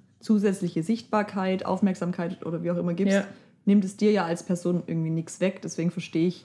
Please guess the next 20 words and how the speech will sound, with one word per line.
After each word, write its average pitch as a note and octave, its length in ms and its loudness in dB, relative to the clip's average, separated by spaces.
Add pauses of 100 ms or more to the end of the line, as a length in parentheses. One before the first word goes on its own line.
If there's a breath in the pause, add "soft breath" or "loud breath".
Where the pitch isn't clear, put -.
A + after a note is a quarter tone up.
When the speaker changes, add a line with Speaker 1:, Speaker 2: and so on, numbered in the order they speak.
Speaker 2:
Ja. E3 280 -2
Speaker 1:
nicht, E3 340 -4
wenn E3+ 100 0
man E3 100 0
sich E3 120 -6
darüber D#3+ 260 -4
aufregt. F#3 340 0
Also E3+ 160 2
Speaker 2:
Ja. E3+ 140 2
Speaker 1:
wenn F#3 100 4
man F3+ 100 4
jetzt F3 200 0
konkret G#3+ 540 2 (240 loud breath)
den F#3+ 160 6
Fall G3 280 2
hat F#3+ 160 0
von, F3 260 0
ich, - 220 -10 (440)
keine F3 320 2
Ahnung, E3+ 480 0